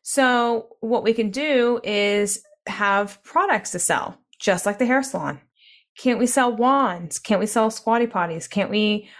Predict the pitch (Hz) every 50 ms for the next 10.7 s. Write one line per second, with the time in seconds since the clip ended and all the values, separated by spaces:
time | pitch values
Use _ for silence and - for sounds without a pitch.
0 | - - - 220 214 208 196 190 190 - - 247 226 - - - 247 226 240 233
1 | 226 220 220 - - 226 226 240 240 - 262 208 202 190 175 175 - - - -
2 | 196 185 175 180 170 165 170 175 170 202 196 185 190 - - - - - _ _
3 | 214 202 196 233 262 269 320 320 311 - - - 240 247 240 - - 226 208 190
4 | 185 190 214 247 277 277 247 254 233 - - 233 226 220 226 208 196 196 - 226
5 | 214 202 196 - 285 349 359 302 262 254 254 254 - - _ _ _ _ - 269
6 | 370 381 392 359 247 196 - 247 277 311 359 339 269 240 - 254 240 208 220 208
7 | 196 202 202 - - _ - 190 185 185 202 254 320 - - 370 381 370 320 254
8 | 220 208 208 214 214 - 180 180 185 175 170 - 214 285 - - - - - 277
9 | 240 233 226 214 202 190 180 175 175 180 202 233 240 - _ _ _ _ _ _
10 | - - - _ 233 226 240 240 233 233 226 220 208 -